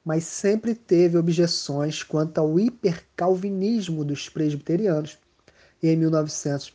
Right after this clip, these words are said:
perdão, e em mil oitocentos e trinta e quatro, mudou-se novamente para a igreja congregacional, a Broadway Tabernacle,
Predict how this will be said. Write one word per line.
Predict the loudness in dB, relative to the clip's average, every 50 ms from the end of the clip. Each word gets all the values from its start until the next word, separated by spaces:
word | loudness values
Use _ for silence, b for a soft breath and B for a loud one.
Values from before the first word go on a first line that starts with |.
| _ _ _ _ _ _ _ _ _ _ _ _ -8 -4
perdão, | -2 -2 0 -2 -2 -4 b b b b b b _ 2
e |
em | 2 4 4
mil | 4 2 2 2 2 4
oitocentos | 2 2 2 0 -4 -4 -4 -4 -4
e | -4
trinta | -6 -2 0 2 0
e | 2
quatro, | 2 0 -2 -2 -2 -6 -12 b b b b b b b b _
mudou-se | -2 -2 0 4 6 6 6 6 4 0 -2 -2
novamente | 0 0 0 0 0 0 0 -2 -2 -4 -4
para | -2 0 2 2
a | 2
igreja | 2 2 2 2 2 2 0 -2 -6 -6 _ _ -4
congregacional, | -2 0 2 2 0 0 0 0 2 2 2 2 0 -2 -4 -4 -4 -4 -4 -4 -4 -6 -8 -12 -14 -18 _ _ _ _ _ b b b b b b b
a | -10 -6
Broadway | -4 -2 0 2 4 4 2 2 4 4 4 4 4 2 -2
Tabernacle, | -4 -4 -2 0 0 0 -2 -2 -2 -2 -2 -4 -6 -10 -16 -20